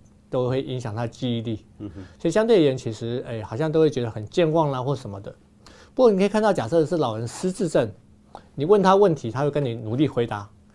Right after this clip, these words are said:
Speaker 1: 他其实答错了，他希望回答是正确的。
Speaker 2: 嗯哼，嗯哼。
Speaker 1: 好，你问他说：“一加一大于多少啊？他今年几岁啦？他，呃，中午吃什么啊？”他会跟你回答，可是回答错的。
Speaker 2: 嗯哼，嗯哼。
Speaker 1: 可忧郁症患者他会跟你就不回答了，他说：“啊，我不知道啦，我不会啦。”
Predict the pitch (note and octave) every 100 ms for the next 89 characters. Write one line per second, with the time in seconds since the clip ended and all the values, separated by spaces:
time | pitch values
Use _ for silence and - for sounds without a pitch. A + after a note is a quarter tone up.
0 | _ _ _ - F#3+ - D#3 B2+ A#2 F3
1 | B2+ G#2+ D3 C#3+ C#3+ C3 C3 B2 A#2 A2+
2 | B2 C3+ G#2 A#2 G2+ - A2+ G2 F#2+ -
3 | G2 A2+ A2+ C#3+ D3 D3 C#3+ C#3 C#3+ -
4 | - - C#3+ C#3+ C#3+ D3 C3 A#2 C3+ C3
5 | A2 G#2+ A2 A2+ C3 D3 B2 B2 A2 G2+
6 | F3 C#3+ C3+ C#3 C3+ - - - D3 D3+
7 | E3 C#3+ A2+ A2 D#3 C3+ F#3 C#3+ A#2 A#2
8 | B2 - - G3 G#3 F#3 - B2 A#2 A2
9 | - B2+ D#3+ C#3 A#2 B2 - E3+ G2+ -
10 | - - _ G#2+ F2 F#2 - F#2+ E3 A#3
11 | C4 B3 A3+ D3+ C#3+ E3+ E3+ D#3+ A#2+ A2+
12 | - _ _ F#3+ G#3 - B2+ A2 G#2+ G#2
13 | C3+ C#3 C#3+ D3 - A2 C#3 C3+ C3 C3+
14 | A#2 G#2 G#2 G2 A#2+ F3+ D3+ A2+ G2